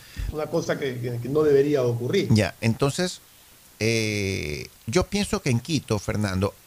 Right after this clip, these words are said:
Speaker 2: hay más candidatos porque el actual alcalde no va a la reelección. Acá en Guayaquil, un candidato que está en funciones y va a la reelección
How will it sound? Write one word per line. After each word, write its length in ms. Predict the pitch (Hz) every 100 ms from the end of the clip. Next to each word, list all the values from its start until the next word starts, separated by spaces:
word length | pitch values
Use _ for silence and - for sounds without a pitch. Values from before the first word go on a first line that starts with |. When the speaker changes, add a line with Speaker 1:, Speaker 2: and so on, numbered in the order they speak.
| -
Speaker 2:
hay 160 | - 151
más 180 | 156 135
candidatos 600 | - 143 131 139 - 143
porque 300 | - 120 120
el 80 | 117
actual 300 | 117 131 139
alcalde 360 | 127 135 127
no 120 | 120 117
va 80 |
a 40 | 113
la 80 | 110
reelección. 480 | 107 92 - 107
Acá 180 | 95 -
en 80 | 117
Guayaquil, 500 | 131 113 - 139 139 - - - - - -
un 100 | 127
candidato 520 | 131 147 135 131 -
que 100 | -
está 180 | - -
en 120 | 139
funciones 640 | 143 139 - 143 104 95 95
y 40 |
va 120 | 98
a 40 | 110
la 80 | 127
reelección 520 | 135 139 156 139